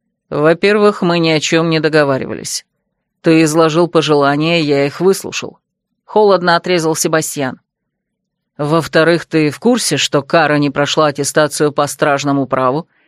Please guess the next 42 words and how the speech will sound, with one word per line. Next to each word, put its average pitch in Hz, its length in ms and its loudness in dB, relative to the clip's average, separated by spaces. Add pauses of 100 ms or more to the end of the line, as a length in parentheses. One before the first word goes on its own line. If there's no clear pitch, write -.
(120)
и 170 100 0
ей 151 260 2
грозит 151 420 0
отчисление? 131 760 -4 (680)
А 160 240 2
ведь 151 260 0
вы 160 220 2
дружно 165 680 2
выставляли 160 640 0
мне 156 200 -2
возможность 139 720 -2
ее 147 220 0
обучения 135 680 -4 (400)
как 160 260 0
едва 156 400 0
ли 170 120 0
не 151 140 0
главный 156 520 2
аргумент 156 500 0
против 160 460 0
Аландорских 160 680 0
гор. 147 280 -2 (680)
И 165 140 0
что 160 300 2
в 156 100 2
итоге? 151 400 -2 (600)
Она 170 300 2
проводит 175 440 2
столько 175 400 2
времени 165 380 2
в 147 100 -2
Ордене, 151 500 2
но 147 140 0
никто 175 480 2
из 165 160 2
вас 170 260 2
не 160 120 -2
озаботился 147 640 0
проследить 151 600 -4
за 156 120 0
ее 160 220 2
обучением. 160 680 -2